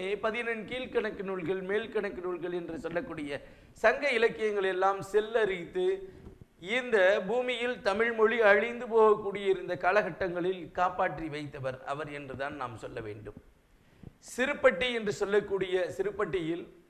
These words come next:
வைரநாத பிள்ளை ஐயா அவர்களுக்கு தாமோதரம் பிள்ளை ஐயா மகனாக பிறந்தார்.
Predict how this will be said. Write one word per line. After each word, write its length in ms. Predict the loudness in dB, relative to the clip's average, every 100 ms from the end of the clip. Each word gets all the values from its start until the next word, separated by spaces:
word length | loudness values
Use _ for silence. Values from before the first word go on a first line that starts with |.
| _ -6 4
வைரநாத 600 | 6 6 4 4 4 2
பிள்ளை 300 | -2 -2 -2 -2
ஐயா 340 | -2 0 2 2
அவர்களுக்கு 580 | 2 -2 -4 -6 -6 -6 0
தாமோதரம் 540 | 0 0 -4 -6 -8
பிள்ளை 220 | -10 -10 -10
ஐயா 260 | -8 -6 -6
மகனாக 500 | -6 -6 -4 -4 -6
பிறந்தார். 460 | -8 -8 -6 -8